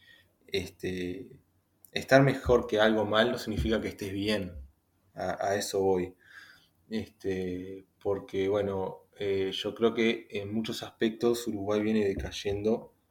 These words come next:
con respecto a, al pasado, o sea. Y, eh, sí considero, este, y lo veo, por ejemplo, a diario, yo en, en mi actual trabajo tengo muchos compañeros de trabajo que son,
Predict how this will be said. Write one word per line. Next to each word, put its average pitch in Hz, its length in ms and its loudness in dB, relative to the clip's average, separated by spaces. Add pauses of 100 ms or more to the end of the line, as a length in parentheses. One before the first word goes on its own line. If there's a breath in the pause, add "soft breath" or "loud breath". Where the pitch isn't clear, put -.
(280)
con 92 260 -6
respecto 95 540 -4
a, 85 280 -8
al 92 180 -10
pasado, 90 520 2
o - 40 -12
sea. 85 360 -10 (1200)
Y, 123 380 -2 (600 loud breath)
eh, 95 1000 0 (680 soft breath)
sí - 440 -2
considero, 117 1000 4
este, 95 300 -10
y 95 100 -4
lo 95 200 -2
veo, 101 500 2 (260)
por 95 120 -10
ejemplo, 101 840 0 (340)
a 98 140 -10
diario, 110 480 6
yo 98 400 -4
en, 95 160 -14
en 92 580 -18
mi 98 80 -12
actual 104 300 -2
trabajo 110 580 2
tengo 98 300 -8
muchos 110 300 -8
compañeros 101 380 -2
de 101 60 -4
trabajo 101 440 -4
que 95 100 -8
son, 95 340 -10